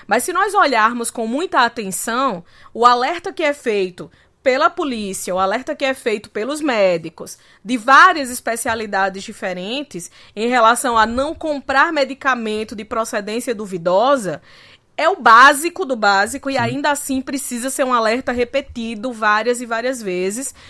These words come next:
Speaker 1: porque tem gente comprando. Na ânsia, seja de fazer um tratamento rápido,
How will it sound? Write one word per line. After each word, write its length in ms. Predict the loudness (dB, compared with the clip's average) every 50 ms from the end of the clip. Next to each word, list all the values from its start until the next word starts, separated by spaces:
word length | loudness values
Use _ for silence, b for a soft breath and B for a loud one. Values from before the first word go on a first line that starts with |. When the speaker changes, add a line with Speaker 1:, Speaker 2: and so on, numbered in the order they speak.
| B B B _
Speaker 1:
porque 360 | -4 -4 -4 0 2 0 2
tem 160 | 2 0 0
gente 240 | 0 0 -2 -2 -4
comprando. 720 | -6 -6 -6 -4 0 2 2 2 2 0 0 -4 -8 -12 -16 b b b b b b b b
Na 180 | 2 4 4 6
ânsia, 840 | 6 4 0 0 -2 -2 -2 -2 -2 -2 -2 -2 -2 -2 -4 -8 b b b b b b
seja 400 | -12 -2 0 2 2 2 0 -4
de 80 | -4
fazer 320 | 0 2 2 2 2 0 -2
um 100 | -4 -4
tratamento 680 | -4 -4 -4 -2 0 0 0 0 0 -4 -6 -6 -8 -10
rápido, 800 | -8 -2 2 4 6 6 4 4 0 -6 -6 -4 -6 -8 -8